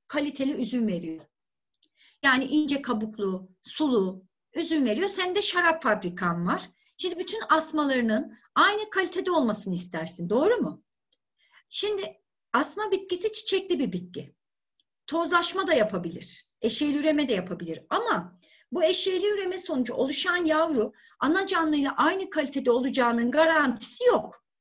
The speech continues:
Çeşitlilik oluşuyor çünkü. Ama ben bunu eşeysiz üretirsem o zaman ne olur?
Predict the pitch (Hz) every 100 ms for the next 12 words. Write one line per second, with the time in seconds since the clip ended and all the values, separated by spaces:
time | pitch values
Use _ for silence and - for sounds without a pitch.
0 | _ - 277 254 320 381 381 233 190 190
1 | 165 - 165 - 165 - - - - -
2 | 262 440 311 240 - _ - _ _ _
3 | _ _ _ 190 302 415 381 349 - 254
4 | - 320 311 392 - 254 269 - 403 -
5 | - 190 247 - _ _ _ - 285 349
6 | 392 381 277 294 392 320 285 -